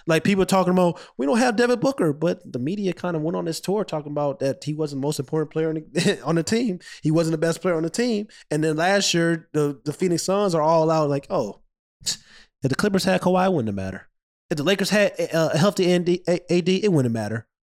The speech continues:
So I don't, I don't wanna hear that noise. You're, you're down two, two, when,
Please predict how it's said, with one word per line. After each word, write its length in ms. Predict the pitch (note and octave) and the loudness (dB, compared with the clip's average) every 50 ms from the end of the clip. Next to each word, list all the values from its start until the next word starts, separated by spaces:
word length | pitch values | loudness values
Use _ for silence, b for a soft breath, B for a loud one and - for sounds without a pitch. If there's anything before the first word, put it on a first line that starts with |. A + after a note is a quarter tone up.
| _ _ _ | _ _ _
So 120 | - - C#3+ | -8 -6 -4
I 140 | A#2 A#2+ D3 | -4 -2 -2
don't, 180 | G#3 A3 - - | -2 -2 -4 -4
I 100 | - E3+ | -2 -2
don't 100 | B3+ C4+ | 0 0
wanna 140 | G#3+ E3 C3+ | 0 0 0
hear 80 | D3 | 0
that 160 | B2 B2+ B2+ G#2+ | 0 0 0 0
noise. 440 | G#2+ A2 B2 C#3+ D#3 - - - _ _ _ _ _ _ - C3 | 2 2 2 0 -2 -4 -8 -12 _ _ _ _ _ _ -2 0
You're, 140 | E3 A#3 A#3+ - - - - | 2 2 2 2 0 0 0
you're 120 | F#3 A#3+ | 0 0
down 320 | G#3 D#3+ F3 F3+ D#3 A#2+ A#2+ - | 0 0 0 0 0 0 -2 -2
two, 240 | - - A3+ A#3 A#3+ | 0 0 2 0 0
two, 180 | - - A#3 | -2 -2 -2
when, 240 | F3+ F#3 A3 A#3 | 0 0 0 0